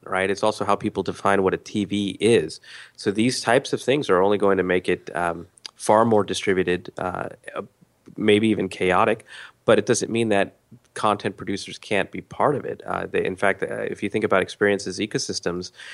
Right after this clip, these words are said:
you know, traditional television shows or, or even movies, you know, using things like Blab or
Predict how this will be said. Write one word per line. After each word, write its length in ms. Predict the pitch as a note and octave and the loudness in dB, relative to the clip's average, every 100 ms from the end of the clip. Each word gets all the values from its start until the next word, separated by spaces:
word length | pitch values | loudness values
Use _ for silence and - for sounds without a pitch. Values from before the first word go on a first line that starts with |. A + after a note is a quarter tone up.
| - - | -10 2
you 80 | |
know, 120 | G2+ F#2+ | 4 4
traditional 500 | - G#2+ G#2 - G2+ | -2 2 4 4 0
television 480 | G#2 G#2 G2 - | 2 4 2 -2
shows 460 | G2+ - F#2+ F#2+ F#2+ | -2 2 4 4 2
or, 240 | F2+ F2+ - - - _ | 0 -2 -6 -20 -20 _
or 160 | G2+ | 4
even 220 | F#2+ F#2+ G2 | 4 4 4
movies, 500 | G#2+ A2 G2 F#2 - _ _ | 4 4 4 2 -6 _ _
you 100 | G2 | 0
know, 80 | F#2+ - | 0 -6
using 440 | F#2+ G#2+ A2 A#2 G2+ | -4 0 2 2 2
things 240 | G2+ F#2 | 2 2
like 160 | G2 F#2+ | 0 4
Blab 420 | G2 F2+ F2+ F2 | 4 6 4 2
or 220 | D#2 F#2+ | 2 0